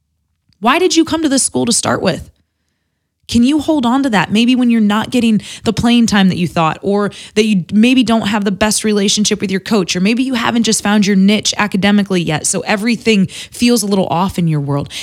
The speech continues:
Can you have a sense of purpose that keeps you committed, that keeps you hardy to navigate these difficult times?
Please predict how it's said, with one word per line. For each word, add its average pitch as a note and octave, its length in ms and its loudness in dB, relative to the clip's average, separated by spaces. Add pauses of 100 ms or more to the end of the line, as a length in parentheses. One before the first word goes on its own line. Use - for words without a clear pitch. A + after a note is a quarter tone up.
(160)
Can C#4 340 0
you C#4+ 160 2
have G#3+ 200 0
a G3+ 40 0
sense F#3+ 300 0
of F3 80 -6
purpose E3+ 340 -2
that - 160 -6
keeps - 320 -4
you F3+ 60 -2
committed, D3+ 500 -2
that - 160 -8
keeps - 340 -2
you F#3 120 2
hardy C#3+ 480 -2 (260)
to F#3+ 100 2
navigate D#3+ 600 0
these D#3+ 180 -2
difficult C#3+ 420 -6
times? C3 360 -6